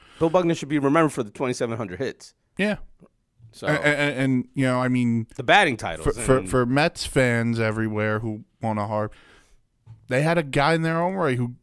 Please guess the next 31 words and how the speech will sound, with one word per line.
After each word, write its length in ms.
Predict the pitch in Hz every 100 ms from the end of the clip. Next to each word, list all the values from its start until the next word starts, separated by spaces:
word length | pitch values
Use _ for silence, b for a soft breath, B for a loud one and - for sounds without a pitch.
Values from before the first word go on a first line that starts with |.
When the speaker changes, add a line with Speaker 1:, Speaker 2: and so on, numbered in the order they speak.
| -
Speaker 2:
was 100 | -
kinda 340 | - 127 135 143
similar, 340 | 180 185 - -
Carlos 580 | - 120 131 139 135 -
Beltran. 640 | - 165 180 - 101 101
He 160 | 127 139
didn't 220 | 156 151
have 120 | 143
the 140 | 139 170
error, 200 | 185 147 B -
but 140 | 131
the 100 | 123
strike 380 | - - 127 131
three 240 | - 139
in 100 | 135
Game 220 | 127 131 123
Six 400 | - 131 123 147
of, 100 | 135
uh, 100 | 123
the 180 | 120 120
oh 100 | 120
six 300 | - 127 -
L 140 | 117
C 220 | 117 151
S. 480 | 170 185 - - - - _ _ _
Speaker 1:
Yeah, 180 | 107 95
but 100 | 90
that 100 | 117
one's 220 | 117 95
not 280 | 98 92 85
as 540 | 80 78 73 - -